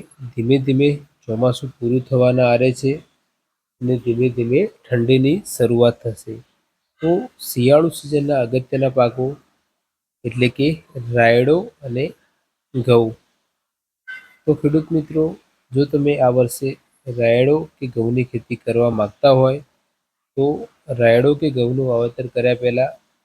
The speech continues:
આ વીડિયો તમારા માટે ખાસ બનાવેલ છે. તો વાવેતર કર્યા પહેલા આ વીડિયો જોવો ખૂબ જરૂરી છે અને આ માહિતી તમે તમારા નજીકના ખેડૂતોના ગ્રુપ સુધી પણ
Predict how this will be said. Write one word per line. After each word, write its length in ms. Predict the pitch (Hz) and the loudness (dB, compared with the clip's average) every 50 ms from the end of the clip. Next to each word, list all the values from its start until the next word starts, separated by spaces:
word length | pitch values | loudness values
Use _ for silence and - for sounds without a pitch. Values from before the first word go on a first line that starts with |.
| _ _ _ _ - | _ _ _ _ 2
આ 80 | 135 | 2
વીડિયો 440 | 135 131 131 123 123 131 131 127 - - | 2 2 0 -2 -2 -2 -2 -2 -4 -8
તમારા 300 | 117 110 117 117 123 123 | -8 -6 -4 -2 -2 -2
માટે 280 | 120 120 120 - - | -4 -4 -6 -8 -10
ખાસ 280 | 123 - _ - 123 117 123 | -16 -10 _ -4 -4 -2 -4
બનાવેલ 420 | 127 123 123 127 127 131 131 127 | -4 -2 0 0 0 0 0 -2
છે. 200 | 120 - 131 131 143 - _ _ _ _ _ _ _ _ _ _ - | -4 -4 -4 -6 -6 -6 _ _ _ _ _ _ _ _ _ _ -2
તો 40 | 131 127 | 0 2
વાવેતર 400 | 120 113 113 120 123 123 131 131 | 4 4 4 4 2 0 -2 -2
કર્યા 260 | 127 - 123 123 123 | -2 -2 -2 0 -2
પહેલા 360 | 120 - 123 117 123 127 127 - _ _ _ - | -2 -2 -4 -2 -2 -2 -2 -4 _ _ _ -6
આ 40 | 123 | -4
વીડિયો 380 | 120 120 117 117 117 127 139 160 - _ _ _ 143 | -4 -4 -4 -4 -2 -2 -2 -4 -6 _ _ _ -14
જોવો 320 | 127 - 120 117 120 123 120 | -10 -6 -4 -2 0 -2 -2
ખૂબ 260 | 117 _ - 131 127 123 123 | -4 _ -2 -2 -2 -2 0
જરૂરી 380 | 127 120 113 117 113 113 117 113 | 0 0 0 0 -2 -4 -4 -6
છે 220 | 107 - - 131 156 180 - _ _ _ _ _ _ _ _ _ - | -6 -4 -4 -4 -4 -6 -8 _ _ _ _ _ _ _ _ _ -4
અને 120 | 120 131 135 - - | -4 -4 -4 -2 0
આ 120 | 139 139 | 2 2
માહિતી 400 | 147 143 139 127 127 127 120 131 | 4 4 2 2 2 0 -2 -4
તમે 260 | 120 - 120 117 120 | -6 -6 -6 -6 -6
તમારા 300 | 117 - 117 120 120 123 | -6 -6 -6 -4 -4 -2
નજીકના 460 | 120 117 113 110 113 131 131 131 135 131 | -2 -4 -6 -6 -8 -10 -6 -4 -6 -6
ખેડૂતોના 500 | 127 _ 117 120 120 - - 120 123 120 | -6 _ -12 -12 -10 -8 -6 -4 -4 -4
ગ્રુપ 280 | 113 _ - 127 123 | -4 _ -4 -4 -4
સુધી 300 | - _ - 120 120 127 | -6 _ -8 -4 -4 -4
પણ 260 | 123 - 135 143 170 | -2 -2 -4 -4 -4